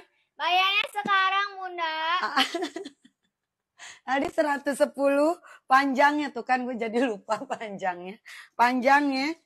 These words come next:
Speaker 2: seratus dua puluh, sayang. Ya, ya. L D seratus sepuluh, panjang seratus dua puluh, Masya Allah.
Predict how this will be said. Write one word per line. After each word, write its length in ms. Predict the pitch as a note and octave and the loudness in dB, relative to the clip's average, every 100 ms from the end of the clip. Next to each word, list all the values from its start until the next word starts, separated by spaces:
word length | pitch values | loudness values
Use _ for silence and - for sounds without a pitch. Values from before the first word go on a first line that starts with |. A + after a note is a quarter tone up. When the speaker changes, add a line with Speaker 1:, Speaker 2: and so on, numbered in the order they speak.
| _ _ _ _ _ | _ _ _ _ _
Speaker 2:
seratus 800 | - C4+ C#4 C#4 C#4 E4+ - - | -4 0 2 2 0 -4 -4 -6
dua 320 | C4+ C4 B3 | -4 -2 -4
puluh, 320 | D4+ D#4+ B3 | -4 -2 -2
sayang. 400 | A#3 G#3+ G3 D3 C3 _ _ _ _ | -2 -2 -2 -6 -12 _ _ _ _
Ya, 280 | G3 G3 F3 | -2 2 2
ya. 200 | F3+ A#3 D#4 _ _ _ - | 2 0 0 _ _ _ 6
L 160 | C4 D4+ | 6 6
D 80 | |
seratus 400 | - D#4 D4 C#4+ | 2 4 4 2
sepuluh, 400 | C#4 C#4 D4+ D#4 | -6 -4 -2 0
panjang 320 | - C#4 D4+ D4+ | 4 4 2 -2
seratus 400 | C4+ C4+ C#4+ - | -2 -2 -4 -4
dua 240 | B3+ B3 | 0 0
puluh, 240 | B3 C#4+ | -2 -6
Masya 400 | C#4 A#3+ - A3 | -4 -4 -6 -4
Allah. 400 | A3+ A3+ A3+ B3+ | -2 0 0 0